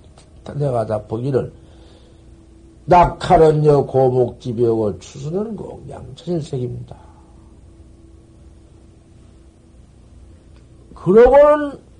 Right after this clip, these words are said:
더니까 그 끝에 그 큰 스님 말씀은 가-, 이 방, 방, 방장 들어가셨거든? 그냥 들어가, 뭐, 인가야, 가올타야, 가부야, 없고는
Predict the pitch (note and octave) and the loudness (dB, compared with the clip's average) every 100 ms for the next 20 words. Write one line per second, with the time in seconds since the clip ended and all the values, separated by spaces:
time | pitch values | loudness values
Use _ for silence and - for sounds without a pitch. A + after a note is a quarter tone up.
0 | _ - - A3+ B3+ B3 B3 G3 - - | _ -8 0 0 0 2 2 2 -6 -8
1 | E3+ A3 - E4+ - - D4 C#4+ G3+ - | -6 -6 -6 -8 -6 -6 0 2 2 0
2 | - - - - F3+ E3+ - E3+ D#3+ D#3+ | -18 -20 -20 -12 -12 -10 -8 -6 -6 -8
3 | D3 D3 C#3 C#3 B2+ D3 D3 B2+ - - | -8 -4 -2 -2 -6 -6 -6 -6 -10 -20
4 | - - - - - - _ - - - | -20 -20 -20 -20 -20 -20 _ -20 -20 -20
5 | - - - - - - - - - - | -20 -20 -18 -2 2 4 2 -2 -18 -20
6 | - - - _ - - - - D#3 C3+ | -16 -16 -16 _ -20 -20 -20 -14 -10 -6
7 | D3 C#3 - C#3 E3+ E3 - C#3 D#3+ E3+ | -6 -8 -6 -4 -2 -4 -6 -8 -2 -2
8 | E3+ D#3+ F3+ G3 G3+ G3+ G4 G4 _ _ | -2 -2 -2 -4 -6 -6 -8 -12 _ _
9 | _ _ - - - - - - _ _ | _ _ -20 -20 -20 -20 -20 -20 _ _
10 | _ - - B2 G#2 A2+ A#2+ - - - | _ -16 -8 -6 -4 -2 -2 -4 -8 -20
11 | _ G2+ A#2+ B2+ C#3+ D3+ D3+ B2 A2+ A2 | _ -8 -6 -4 -2 2 2 4 0 0
12 | C3+ D3+ D3 C3+ C3+ - - - - B2 | 2 2 0 0 0 -2 -8 -20 -10 -4
13 | C3 C3+ D#3+ D3 D3 D3 D#3 F#3+ F3 | -2 2 4 6 6 4 4 4 4